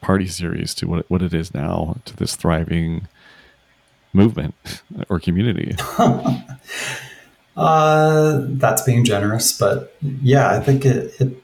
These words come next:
Speaker 2: we have left our mark for sure. There's a,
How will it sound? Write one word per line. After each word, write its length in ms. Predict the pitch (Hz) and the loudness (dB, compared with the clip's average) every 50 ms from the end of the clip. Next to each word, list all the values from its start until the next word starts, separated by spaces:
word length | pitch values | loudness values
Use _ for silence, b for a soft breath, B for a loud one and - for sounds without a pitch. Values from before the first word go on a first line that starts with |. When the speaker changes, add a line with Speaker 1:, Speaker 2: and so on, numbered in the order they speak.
| _ _ | _ _
Speaker 2:
we 160 | 135 135 131 | 4 6 6
have 280 | 135 147 147 147 131 123 | 6 6 4 2 2 2
left 420 | 120 117 117 - - - - - - | 4 2 2 -2 -4 -10 -12 -4 -2
our 120 | 107 110 | 0 2
mark 320 | 107 110 110 107 - - | 4 4 2 2 0 -4
for 180 | - - - 101 | -8 -6 -4 -2
sure. 400 | 98 - - 110 101 95 92 92 | 0 0 0 0 0 2 2 2
There's 300 | 92 95 92 92 92 98 | 2 2 0 0 0 0
a, 500 | 98 98 98 98 98 98 98 95 - - | 2 4 4 4 4 4 2 0 -2 -6